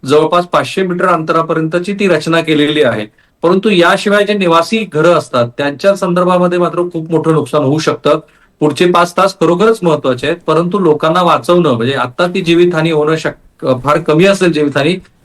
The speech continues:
कारण अलर्ट्स तर गेलेलेच आहे, लोकांना, अ, हलवलं गेलेलं आहे. आणि पुन्हा एकदा समुद्राच्या अंतर्गतची ही घडामोड असल्यामुळं इमारती पडून फार मोठं नुकसान झालेलं नाहीये. आत्ताची ही दृश्य आपण ऑपरेशन थिएटर मधली दिसतात साधारणपणे किंवा काही शासकीय कार्यालयातली आहेत.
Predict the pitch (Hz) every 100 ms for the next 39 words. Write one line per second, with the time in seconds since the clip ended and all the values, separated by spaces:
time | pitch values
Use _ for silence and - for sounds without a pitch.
0 | - 147 165 139 156 185 - 190 165 160
1 | 160 160 156 147 147 160 - _ _ _
2 | 127 131 170 175 185 170 135 135 127 120
3 | 139 170 175 180 160 151 151 139 131 170
4 | 180 _ _ 151 170 165 196 208 165 123
5 | 143 - 147 160 190 190 190 160 160 214
6 | 240 233 214 202 175 175 160 147 151 147
7 | 156 147 120 _ _ 143 160 180 180 185
8 | 190 170 180 175 160 180 165 170 165 156
9 | 165 160 143 147 156 156 123 120 - -
10 | 160 160 170 175 151 - 160 165 151 156
11 | 151 165 156 151 147 147 147 139 143 131
12 | - 123 123 156 147 135 127 135 127 143
13 | 156 - - _ 156 160 156 175 175 147
14 | - 190 185 151 151 131 123 131